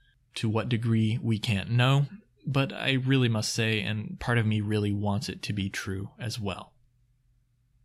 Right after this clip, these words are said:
All right, I, I think for today this is a decent enough place to push pause on our narrative and for the episode, although I guess it's not a dramatic conclusion per se,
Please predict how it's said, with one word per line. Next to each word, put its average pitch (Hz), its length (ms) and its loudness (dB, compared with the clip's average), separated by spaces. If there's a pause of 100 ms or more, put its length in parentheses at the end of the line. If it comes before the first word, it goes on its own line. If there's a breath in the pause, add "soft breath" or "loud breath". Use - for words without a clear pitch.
(1040 soft breath)
All 104 160 -2
right, 87 300 -6 (220)
I, 120 240 2
I 127 100 2
think 160 260 2
for 139 160 2
today 127 380 2
this 120 240 4
is 120 140 2
a 117 80 0
decent 135 380 2
enough 110 360 0
place 104 460 -2
to 113 280 -2
push - 340 -2 (120)
pause 101 600 -4 (580 soft breath)
on 104 240 0
our 98 300 0
narrative 113 720 2
and 104 220 0
for 113 180 -2
the 107 140 0
episode, 104 560 -6 (680 soft breath)
although 120 240 0
I 110 60 2
guess 113 180 0
it's 101 180 -4
not 110 220 -2
a 104 120 0
dramatic 107 540 0
conclusion 107 600 -2
per 98 240 -8
se, 123 540 -4